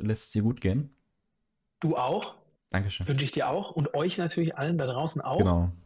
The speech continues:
Speaker 2: Entschuldigt bitte die hoffentlich nur schlechte Videoqualität.
Speaker 1: <laughs>
Speaker 2: Hoffentlich trotzdem halbwegs gute Mikroqualität. Ist ja dann eh wichtiger, aber ja.
Speaker 1: Ja.
Speaker 2: Feiert
Speaker 1: Ich wünsche dir
Speaker 2: schön.
Speaker 1: was.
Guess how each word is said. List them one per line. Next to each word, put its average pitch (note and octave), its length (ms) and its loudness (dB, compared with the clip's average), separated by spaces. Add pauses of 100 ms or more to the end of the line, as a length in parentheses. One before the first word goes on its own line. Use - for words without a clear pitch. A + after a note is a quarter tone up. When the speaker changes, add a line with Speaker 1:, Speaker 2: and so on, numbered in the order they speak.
Speaker 2:
Entschuldigt F3+ 520 0
bitte F#3+ 360 2
die D#3 480 2
hoffentlich F3+ 760 -2 (240)
nur G3+ 540 4
schlechte E3 680 -2
Videoqualität. D3+ 960 0
Speaker 1:
<laughs> - 240 -12
Speaker 2:
Hoffentlich A2+ 540 4
trotzdem D#3 580 0
halbwegs E3 360 -2
gute C#3+ 320 0
Mikroqualität. C3 920 -2 (540)
Ist - 140 -6
ja C#3 80 -2
dann C3 160 -2
eh D3 140 0
wichtiger, B2+ 480 -2 (120)
aber A#2+ 500 -2
ja. - 260 -4 (480)
Speaker 1:
Ja. F2 240 -6 (840)
Speaker 2:
Feiert - 160 4
Speaker 1:
Ich C3+ 60 6
wünsche A2 220 4
dir F2+ 60 4
Speaker 2:
schön. F2 40 4
Speaker 1:
was. - 260 -2